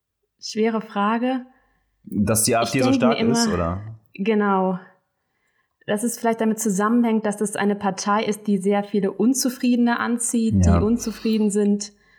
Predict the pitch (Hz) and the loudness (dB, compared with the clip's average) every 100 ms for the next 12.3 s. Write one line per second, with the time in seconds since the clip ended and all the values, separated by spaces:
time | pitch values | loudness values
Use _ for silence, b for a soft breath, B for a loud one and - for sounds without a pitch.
0 | b 202 190 202 196 196 190 220 208 190 | b -4 0 0 0 -2 -2 -4 -2 -2
1 | 233 - 101 107 - 143 143 107 117 98 | -2 0 0 2 0 -2 -4 -2 0 2
2 | 104 107 101 95 123 117 117 113 120 123 | 2 0 0 0 0 0 0 0 -4 -6
3 | b b b b - 92 - 87 - 92 | b b b b -12 -10 -6 -6 -4 -4
4 | 95 87 95 - 120 107 107 104 104 - | -4 -4 -6 -2 2 2 2 0 -4 -4
5 | 101 98 98 92 95 92 - - - 90 | -2 -2 -2 -6 -6 -8 -12 -20 -6 -2
6 | 85 82 78 - - 82 78 85 92 - | 0 -2 -4 -8 -6 -4 -4 -8 -10 -8
7 | 82 - - 87 - - 85 92 107 - | -8 -8 -8 -6 -6 -6 -2 -2 -4 -10
8 | - 98 87 85 78 78 95 92 - - | -8 -4 -2 -2 -4 -4 -4 -4 -6 -12
9 | - 87 - 85 87 - 82 78 - 90 | -8 -8 -4 -2 -2 -4 -4 -4 -4 -4
10 | 85 85 85 76 82 101 87 95 135 151 | -4 -6 -6 -6 -8 -12 -6 -2 0 0
11 | 151 156 B B B B - 101 104 104 | -2 -4 B B B B -4 0 2 2
12 | 101 104 | 2 -4